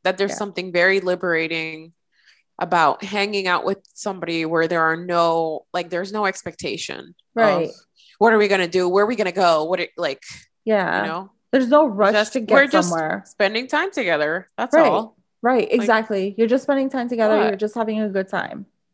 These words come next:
Speaker 1: Yeah.
Speaker 2: Mm-hmm.
Speaker 1: We're just basically, like, we're on a kayak together and we're going where the river takes us.
Speaker 2: Right. <laughs> Or we never made it to the
Speaker 1: <laughs>
Speaker 2: kayak. And
Speaker 1: That too.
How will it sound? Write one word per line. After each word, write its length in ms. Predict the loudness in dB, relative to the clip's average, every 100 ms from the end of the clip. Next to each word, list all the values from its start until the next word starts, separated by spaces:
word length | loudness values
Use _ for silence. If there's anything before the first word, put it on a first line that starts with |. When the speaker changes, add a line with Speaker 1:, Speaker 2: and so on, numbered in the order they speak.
| _
Speaker 1:
Yeah. 600 | -2 0 2 2 0 -4 -12 _ -14
Speaker 2:
Mm-hmm. 220 | -6 -2
Speaker 1:
We're 120 | 0 0
just 320 | -2 -8 -12 -20 -16 -8 -8 -4
basically, 800 | 2 2 2 0 0 2 4 4 2
like, 400 | 2 0 -2 -8 -20 _ _ _ _ _
we're 260 | -8 -4 -2
on 120 | -4
a 60 |
kayak 460 | -4 -2 0 0 -4
together 420 | -6 -4 -2 -2
and 100 | -4
we're 120 | -6
going 240 | -6 -6 -4
where 120 | -6
the 120 | -4
river 240 | -4 -6 -6
takes 340 | -6 -8 -8
us. 340 | -10 -10 -14 0
Speaker 2:
Right. 400 | 4 4 2 -4 -20
<laughs> 380 | 0 2 6 6
Or 260 | 6 4
we 140 | 2 2
never 280 | 2 2
made 220 | 2 4 4
it 180 | 2 0
to 60 |
the 140 | 0 0
Speaker 1:
<laughs> 0 |
Speaker 2:
kayak. 640 | 2 2 2 2 -2 -4 -6
And 800 | 0 0 0 -2 -2 -2 0 4
Speaker 1:
That 260 | 4 4
too. 560 | 2 4 6 8 8